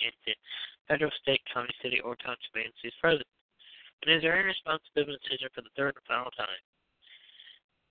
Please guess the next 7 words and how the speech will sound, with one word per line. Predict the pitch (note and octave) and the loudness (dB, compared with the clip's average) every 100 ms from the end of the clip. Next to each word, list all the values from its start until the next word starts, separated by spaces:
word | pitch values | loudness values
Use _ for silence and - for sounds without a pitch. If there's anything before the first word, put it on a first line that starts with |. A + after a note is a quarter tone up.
| _ _ _ _ _ - | _ _ _ _ _ 2
Hear | A#3 B3 | 6 6
no | G#3 G3 F#3+ | 8 8 8
response. | F3+ - - G#3 - - - - - _ _ _ _ - - _ _ - - - - _ _ _ _ _ _ _ | 6 6 8 10 8 0 -10 -12 -20 _ _ _ _ -20 -20 _ _ -20 -20 -20 -20 _ _ _ _ _ _ _
An | C#3 | -2
opening | D3+ - B2+ - | 0 -2 -10 0
prayer, | C3+ C3+ | 6 6
please. | - D3 D3+ F3+ | 6 0 0 -2